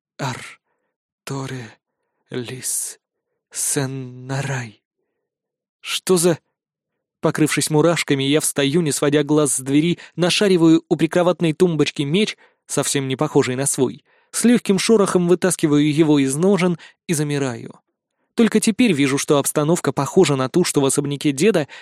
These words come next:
но всё же отличается. Какие-то предметы выглядят слегка по-другому, какие-то подёргиваются рябью. "Ша-нер-райо". Я едва не подскакиваю, снова услышав мягкий шёпот,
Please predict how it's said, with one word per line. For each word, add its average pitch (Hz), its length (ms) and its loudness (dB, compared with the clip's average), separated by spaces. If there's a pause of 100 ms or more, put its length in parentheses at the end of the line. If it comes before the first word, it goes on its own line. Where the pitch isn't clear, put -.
но 147 160 -2
всё - 180 2
же 190 120 4
отличается. 185 800 -2 (640)
Какие-то 196 440 2
предметы 180 380 4
выглядят 151 440 4
слегка 147 380 -2
по-другому, 151 640 0 (480)
какие-то 220 440 0
подёргиваются 202 720 4
рябью. 170 520 -2 (840)
"Ша-нер-райо". - 800 -8 (3500)
Я 185 200 2
едва 160 280 4
не 156 100 0
подскакиваю, 135 680 0
снова 156 400 0
услышав 139 480 0
мягкий 151 340 -4
шёпот, 185 400 0